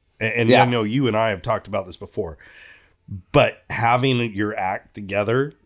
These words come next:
Speaker 1: and having documentation, whether you handwrite it or it's done through a professional registry, whatever, like,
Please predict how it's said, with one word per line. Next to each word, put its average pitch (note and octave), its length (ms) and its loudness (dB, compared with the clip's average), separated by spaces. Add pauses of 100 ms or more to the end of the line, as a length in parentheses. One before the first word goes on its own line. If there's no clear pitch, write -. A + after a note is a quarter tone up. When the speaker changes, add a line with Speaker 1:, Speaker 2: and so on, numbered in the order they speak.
(160)
Speaker 1:
and G2+ 160 0
having G#2 460 0
documentation, A2 1000 -4
whether F#2+ 160 -2
you G2+ 160 -4
handwrite A2 560 -4
it B2+ 160 -6
or F#2+ 140 -4
it's F2 120 -12
done G#2 240 -4
through G#2+ 240 -4
a G#2 40 -4
professional F2+ 540 -10
registry, A2 600 -6
whatever, G#2+ 540 -2 (680)
like, - 340 -2